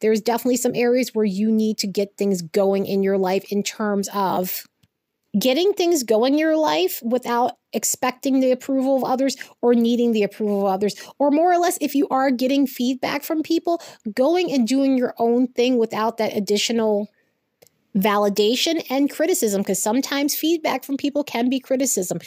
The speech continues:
Sometimes it's not a pat on the back. And with this type of energy, generally, it's not always a pat on the back.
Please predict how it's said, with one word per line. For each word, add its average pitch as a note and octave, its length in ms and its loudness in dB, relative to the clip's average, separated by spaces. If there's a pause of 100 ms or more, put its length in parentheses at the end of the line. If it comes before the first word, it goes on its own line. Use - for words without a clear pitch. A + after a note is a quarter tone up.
(160)
Sometimes A#3 480 0
it's A#3+ 120 -2
not A#3+ 200 0
a A#3+ 40 -4
pat G#3+ 280 -2
on G3 120 -2
the F#3+ 80 -2
back. F#3 280 -2
And G3 100 -2
with G3 100 -4
this A3+ 140 -2
type B3 200 -4
of C4+ 120 -2
energy, C#4+ 420 0
generally, C4 560 0
it's A#3 140 -4
not A3 260 -4
always G#3 260 0
a G#3 60 -6
pat G#3 240 -2
on G#3+ 120 0
the G#3 60 -2
back. G#3 300 -4